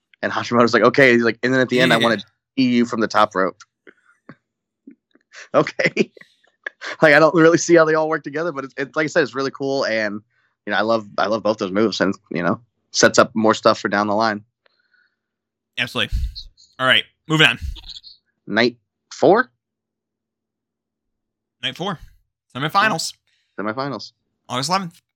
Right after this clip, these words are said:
Speaker 2: Dan, tell me what matches first, since I have these out of order. I'm assuming
Speaker 1: I believe
Speaker 2: I have
Speaker 1: it's
Speaker 2: this out of order,
Speaker 1: Rick,
Speaker 2: too.
Speaker 1: Rick Rude versus Sasaki.
Speaker 2: That makes sense. Rick Rude versus
Speaker 1: I,
Speaker 2: Sasaki.
Speaker 1: I think Chono main events
Speaker 2: Everything.
Speaker 1: e-, everything that he does, yes.
Speaker 2: Spoiler.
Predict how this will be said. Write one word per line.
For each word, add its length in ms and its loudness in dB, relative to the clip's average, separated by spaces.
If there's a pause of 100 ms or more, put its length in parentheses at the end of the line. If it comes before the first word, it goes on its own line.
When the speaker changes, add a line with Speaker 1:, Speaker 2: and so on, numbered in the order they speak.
(440)
Speaker 2:
Dan, 260 4 (500)
tell 100 -4
me 80 -2
what 120 -2
matches 320 0
first, 200 -10
since 120 -10
I 80 0
have 80 -4
these 140 -8
out 180 -6
of 60 -20
order. 480 -8
I'm 120 -10
assuming 300 -2
Speaker 1:
I 80 0
believe 200 2
Speaker 2:
I 20 -4
have 80 -6
Speaker 1:
it's 100 -16
Speaker 2:
this 140 -14
out 100 -14
of 80 -20
order, 220 -20
Speaker 1:
Rick, 120 2
Speaker 2:
too. 60 -20 (380)
Speaker 1:
Rick 200 -2
Rude 260 -2
versus 480 -8
Sasaki. 460 -12 (140)
Speaker 2:
That 140 -2
makes 180 -6
sense. 480 -18 (240)
Rick 160 -10
Rude 140 -4
versus 260 -8
Speaker 1:
I, 40 -4
Speaker 2:
Sasaki. 220 -12
Speaker 1:
I 60 -2
think 260 -4 (140)
Chono 520 2
main 180 -6
events 520 -6 (300)
Speaker 2:
Everything. 340 -6 (380)
Speaker 1:
e-, 180 0
everything 380 -4
that 100 -6
he 80 -8
does, 240 -10
yes. 160 -10
Speaker 2:
Spoiler. 540 -14